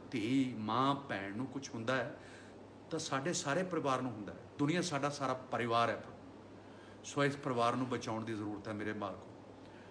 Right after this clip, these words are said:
ਸੋ ਬਹੁਤ ਕਿਰਪਾ ਰੱਖੇ ਮਾਲਕ, ਤੁਹਾਨੂੰ ਚੜ੍ਹਦੀ ਕਲਾ ਵਿੱਚ ਰੱਖੇ, ਹਰ ਬੁਰੀਆਂ ਨਜ਼ਰਾਂ, ਬੁਰੀਆਂ ਬਲਾਵਾਂ, ਇਲ ਬਲਾਵਾਂ ਤੋਂ ਬਚਾ ਕੇ ਰੱਖੇ, ਇਹਨਾਂ ਮਹਾਮਾਰੀਆਂ ਤੋਂ ਬਚਾ ਕੇ ਰੱਖੇ। ਮੇਰੀ ਹੱਥ ਜੋੜ ਕੇ ਬੇਨਤੀ ਹੈ ਮੇਰੇ ਦੋਸਤੋ, ਬਹੁਤ ਕਿਰਪਾ ਕਰੇ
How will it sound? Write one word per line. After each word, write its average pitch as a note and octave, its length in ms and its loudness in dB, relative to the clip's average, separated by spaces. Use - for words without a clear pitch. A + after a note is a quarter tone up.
ਸੋ - 160 -4
ਬਹੁਤ D3 400 0
ਕਿਰਪਾ C3 280 0
ਰੱਖੇ B2 240 -2
ਮਾਲਕ, A2+ 280 0
ਤੁਹਾਨੂੰ G#2+ 200 -4
ਚੜ੍ਹਦੀ B2 320 0
ਕਲਾ C3 220 0
ਵਿੱਚ - 160 -4
ਰੱਖੇ, A2+ 280 -6
ਹਰ A#2+ 260 -2
ਬੁਰੀਆਂ A#2 300 -2
ਨਜ਼ਰਾਂ, A#2 300 0
ਬੁਰੀਆਂ G#2 300 -2
ਬਲਾਵਾਂ, G2+ 360 -2
ਇਲ A2 120 -2
ਬਲਾਵਾਂ G#2 340 -2
ਤੋਂ A2+ 140 -6
ਬਚਾ G2+ 260 -4
ਕੇ A2 140 -6
ਰੱਖੇ, A2 260 -8
ਇਹਨਾਂ B2+ 180 -4
ਮਹਾਮਾਰੀਆਂ G#2+ 540 -4
ਤੋਂ D3 100 -2
ਬਚਾ A2 260 -4
ਕੇ G2+ 140 -10
ਰੱਖੇ। - 220 -12
ਮੇਰੀ B2 200 0
ਹੱਥ C#3+ 180 2
ਜੋੜ D#3 200 6
ਕੇ C#3+ 140 -2
ਬੇਨਤੀ B2+ 580 -2
ਹੈ A2 40 -2
ਮੇਰੇ G#2 180 -6
ਦੋਸਤੋ, G2+ 360 -8
ਬਹੁਤ F3+ 300 4
ਕਿਰਪਾ C#3 300 2
ਕਰੇ B2+ 260 -2